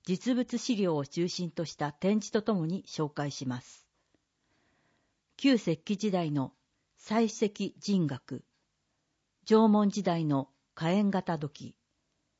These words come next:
古墳時代の円筒立ち塚頭銀象岩、八十里越え関連文書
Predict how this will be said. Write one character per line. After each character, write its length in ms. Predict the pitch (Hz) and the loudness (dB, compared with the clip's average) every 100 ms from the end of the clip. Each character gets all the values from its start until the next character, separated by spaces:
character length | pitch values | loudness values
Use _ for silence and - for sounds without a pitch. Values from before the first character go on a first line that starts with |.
| _ _ | _ _
古 100 | 196 | 0
墳 240 | 175 202 185 | 2 2 2
時 140 | 190 | 0
代 200 | 175 156 | 0 0
の 240 | 143 135 - _ _ _ _ - | 0 -2 -6 _ _ _ _ -2
円 200 | 202 202 | -2 -2
筒 340 | - 185 180 - | -2 -2 -2 -4
立 260 | 165 - - | -8 -8 -14
ち 20 | |
塚 280 | - 233 208 | -4 -2 0
頭 460 | 202 - 139 127 _ _ _ - | -2 -4 -6 -6 _ _ _ -2
銀 240 | 208 220 | 0 2
象 300 | 196 214 151 | 2 2 0
岩、 240 | 131 123 - _ _ _ _ _ _ _ _ _ _ _ - | -4 -8 -12 _ _ _ _ _ _ _ _ _ _ _ -4
八 260 | 185 233 208 | -2 0 0
十 260 | 226 226 | 2 2
里 100 | 220 | 2
越 200 | 202 196 | -2 -2
え 140 | 185 - _ _ | -2 -6 _ _
関 280 | 196 233 220 | 0 2 4
連 240 | 220 202 | 2 2
文 160 | 190 160 | 0 -2
書 320 | - 127 | -4 -8